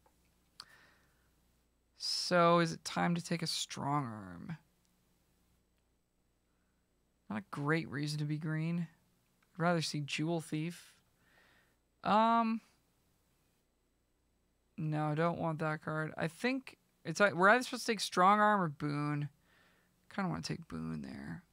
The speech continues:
Okay. This is a good reason to splash red, is Fleetfoot Dancer. Broker's Initiate's not great. Revelation of Power is good. Uh, we don't have a, a way to make red mana yet, 'cause we didn't take that Cabaret,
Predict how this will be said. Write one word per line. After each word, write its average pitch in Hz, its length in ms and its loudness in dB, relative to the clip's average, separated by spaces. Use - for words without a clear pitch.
Okay. 175 360 0
This 196 100 -2
is 214 80 0
a 214 80 2
good 165 140 4
reason 151 260 2
to 151 40 0
splash 151 360 0
red, 160 320 2
is 160 100 -8
Fleetfoot 165 400 -6
Dancer. 165 540 -2
Broker's 175 360 0
Initiate's 175 560 0
not 180 220 2
great. 175 640 0
Revelation 165 400 -2
of - 80 -8
Power 170 320 4
is 147 160 -2
good. 156 520 -4
Uh, 151 320 6
we 156 80 2
don't 202 140 4
have 185 120 2
a, 160 100 2
a 151 220 -4
way 156 200 2
to 156 80 0
make 151 180 -2
red 151 220 -2
mana 156 240 -4
yet, 160 320 -4
'cause 160 140 -12
we 160 80 -4
didn't 165 120 -8
take 156 180 -6
that - 280 -10
Cabaret, 160 720 -4